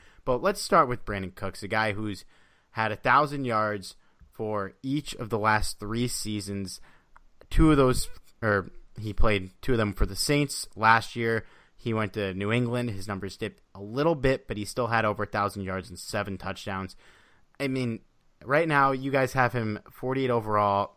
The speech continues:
the twenty-third wide receiver, which I, I think is a pretty fair ranking for him. But so, stepping into this system, it's a crowded offense.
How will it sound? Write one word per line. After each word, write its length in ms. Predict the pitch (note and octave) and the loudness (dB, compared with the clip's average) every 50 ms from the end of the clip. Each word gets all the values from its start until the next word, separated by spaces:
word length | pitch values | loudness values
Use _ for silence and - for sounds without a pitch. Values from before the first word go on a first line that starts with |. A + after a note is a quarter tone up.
| _ | _
the 80 | - G2+ | -20 -16
twenty-third 500 | - - A#2 A2+ A2+ G2+ - A2+ G#2 F#2 | -8 -6 -4 -4 -4 -4 -4 -6 -4 -2
wide 160 | G2+ G2+ G2 | -2 -2 -2
receiver, 380 | F#2 F#2 - G2 F#2 F#2+ G2 F#2+ | -4 -6 -8 -8 -8 -8 -8 -6
which 200 | F#2 G2 G2 - | -6 -6 -6 -6
I, 120 | G2+ G2 - _ _ _ _ | -6 -8 -8 _ _ _ _
I 120 | - F#2 F#2+ | -18 -18 -16
think 260 | - - F#3 F#3 - | -10 -10 -8 -8 -8
is 180 | E3+ B2 A2 G#2+ | -8 -8 -6 -6
a 200 | G2+ F2+ F2 - - - _ _ _ _ | -6 -6 -8 -12 -16 -20 _ _ _ _
pretty 200 | - B2 G#2+ G2+ | -4 -4 -2 -2
fair 220 | F#2+ A2 G2 F#2 | -4 -2 -2 -2
ranking 320 | F#2+ F#2+ F2+ F2+ - - - | -2 -4 -6 -8 -10 -18 -18
for 160 | - - F#2+ | -12 -10 -10
him. 220 | F#2+ F#2 F2+ F2+ - _ | -8 -8 -10 -12 -14 _
But 200 | - A2 G2+ - - - - _ - _ _ _ _ _ _ - - - - - | -8 -6 -6 -6 -10 -18 -20 _ -20 _ _ _ _ _ _ -20 -20 -20 -18 -6
so, 160 | - D#3 - - _ _ _ _ _ - - - - - - - _ - | -6 -6 -6 -6 _ _ _ _ _ -20 -10 -6 -6 -6 -6 -8 _ -18
stepping 420 | - - - - A#3 A#3 A#3 A#3 G#3 | -16 -2 2 4 6 6 6 6 6
into 140 | F#3+ F3+ D#3 | 4 4 4
this 180 | C#3+ C#3 - | 2 0 0
system, 420 | - B2 A2 - B2+ A#2 A2+ A2+ - - | -2 -4 -2 0 0 -2 -2 -4 -6 -10
it's 160 | A#2+ - - | -10 -10 -10
a 40 | G#2+ | -2
crowded 420 | - - C3 B2 B2+ C#3 C#3 B2+ | 4 6 8 8 8 8 6 6
offense. 640 | A#2+ A2 G#2+ G#2 - A#2 G#2+ G#2 G2+ G2+ - - - | 6 4 4 2 0 -2 -4 -4 -4 -6 -8 -10 -12